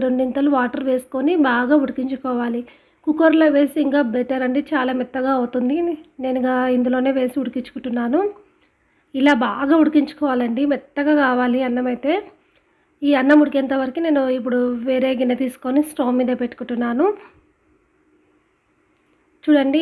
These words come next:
ఇప్పుడు ఇందులోకి ఒక కప్పు వరకు నేను పల్లీలు వేసుకుంటున్నాను. ఇందులో ఎటువంటి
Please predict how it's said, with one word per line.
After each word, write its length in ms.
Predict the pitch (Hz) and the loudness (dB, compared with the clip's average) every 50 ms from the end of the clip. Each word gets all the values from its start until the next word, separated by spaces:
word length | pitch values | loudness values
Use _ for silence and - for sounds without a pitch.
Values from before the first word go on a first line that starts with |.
| 330 320 | 0 0
ఇప్పుడు 180 | 302 - 269 269 262 | -2 -2 -2 -2 -2
ఇందులోకి 420 | 254 254 254 254 254 240 - 359 349 | -2 -2 0 -2 -2 -2 -2 -2 -2
ఒక 80 | 330 285 247 254 254 254 254 254 262 | -2 -2 -2 0 -2 -2 -2 -2 -4
కప్పు 200 | 247 247 277 262 262 | -4 -2 -2 -2 -2
వరకు 300 | 254 247 247 - 359 370 349 | -2 -2 -2 -2 -2 0 2
నేను 140 | 311 277 254 - 277 | 2 2 0 0 -2
పల్లీలు 260 | 247 247 262 254 247 254 | 0 0 0 0 0 -2
వేసుకుంటున్నాను. 640 | 247 247 - - 247 254 233 240 226 226 220 226 269 - - - _ _ _ _ _ _ _ _ _ _ _ _ _ _ _ _ _ _ _ _ _ _ _ _ _ _ _ - 302 294 | -2 -2 -6 -10 -10 -8 -6 -6 -4 -6 -6 -8 -10 -12 -18 -20 _ _ _ _ _ _ _ _ _ _ _ _ _ _ _ _ _ _ _ _ _ _ _ _ _ _ _ 2 4 4
ఇందులో 260 | 285 311 302 311 302 302 | 6 6 6 6 6 4
ఎటువంటి 340 | 254 269 254 269 262 247 285 | 4 2 -2 -2 -2 -2 -4